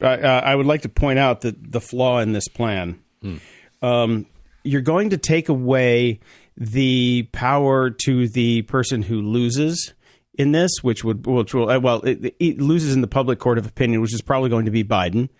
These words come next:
Speaker 1: He's going to be the, you know, the subject of most of the ads. It gives, it takes away his power to retort because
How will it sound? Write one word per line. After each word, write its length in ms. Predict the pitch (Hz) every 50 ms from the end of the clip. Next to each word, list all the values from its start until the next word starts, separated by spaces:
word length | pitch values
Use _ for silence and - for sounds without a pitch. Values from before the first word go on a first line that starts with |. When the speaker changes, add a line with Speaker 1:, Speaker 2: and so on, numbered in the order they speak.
| _ - - - _
Speaker 1:
He's 240 | - - 151 151 139
going 240 | 131 143 139 135 127
to 60 | 120
be 260 | 113 117 120 120 120
the, 420 | 107 107 113 107 107 104 104 101 - -
you 120 | - 123
know, 100 | 104 98 95
the 60 | 110
subject 440 | - - 123 113 110 107 104 - -
of 80 | 104
most 260 | 110 107 104 101 - -
of 60 | 104
the 140 | 107 104 98
ads. 240 | 101 104 104 101 131
It 80 | 131
gives, 300 | 120 - 190 196 165 - -
it 140 | 170 147 -
takes 300 | - - 165 156 - -
away 220 | 151 143 147 135
his 200 | 117 139 165 160
power 300 | - - 127 113 113 113 110
to 120 | - 110 104
retort 560 | 92 95 - - - 170 139 127 - - _
because 420 | 127 110 - 143 131 123 117 -